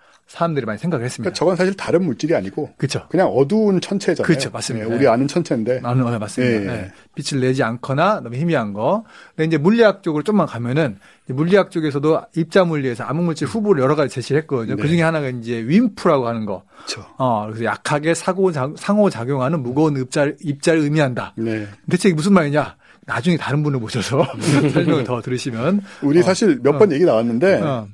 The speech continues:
Speaker 2: 그때 뭐 나온 얘기는 약하게 상호-, 상호작용한다는 거는
Speaker 1: 음.
Speaker 2: 이제 거의 대부분의
Speaker 1: 음.
Speaker 2: 것들과 뭐 전자파라든가
Speaker 1: 그쵸.
Speaker 2: 빛이라든가 상호작용하지 않는데 무겁다는 얘기는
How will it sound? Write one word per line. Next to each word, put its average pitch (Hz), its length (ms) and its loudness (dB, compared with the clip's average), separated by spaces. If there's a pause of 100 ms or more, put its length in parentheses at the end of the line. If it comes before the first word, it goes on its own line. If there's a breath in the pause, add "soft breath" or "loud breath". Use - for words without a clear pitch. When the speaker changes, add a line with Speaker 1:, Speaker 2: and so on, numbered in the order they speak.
(140)
Speaker 2:
그때 160 280 -2
뭐 127 240 -2
나온 135 320 4
얘기는 131 280 0
약하게 170 380 2
상호-, 180 360 0
상호작용한다는 139 800 2
거는 143 320 2
Speaker 1:
음. 110 340 -6
Speaker 2:
이제 123 140 2
거의 160 240 4
대부분의 139 760 2
Speaker 1:
음. 120 40 -8
Speaker 2:
것들과 110 600 2
뭐 113 340 -2 (300)
전자파라든가 110 640 -2
Speaker 1:
그쵸. 131 180 -4
Speaker 2:
빛이라든가 117 280 0
상호작용하지 156 640 0
않는데 131 240 4
무겁다는 151 520 2
얘기는 165 260 0